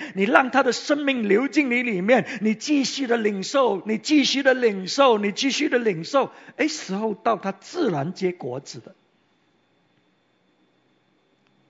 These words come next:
对不对？你看那个树，你种的树，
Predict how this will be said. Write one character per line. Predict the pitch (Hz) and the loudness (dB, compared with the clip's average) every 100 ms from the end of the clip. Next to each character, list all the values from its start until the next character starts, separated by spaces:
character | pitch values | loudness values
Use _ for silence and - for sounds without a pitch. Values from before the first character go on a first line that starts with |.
| _ | _
对 | 160 147 | -6 -2
不 | |
对？ | 147 143 - - | -2 -4 -12 -14
你 | 151 | -8
看 | 185 170 | -6 -4
那 | 160 | -4
个 | 156 | -8
树， | - - 220 170 143 | -10 -10 -8 -6 -8
你 | 139 | -10
种 | - 214 156 | -4 -4 -4
的 | |
树， | 139 - 143 | -8 -8 -10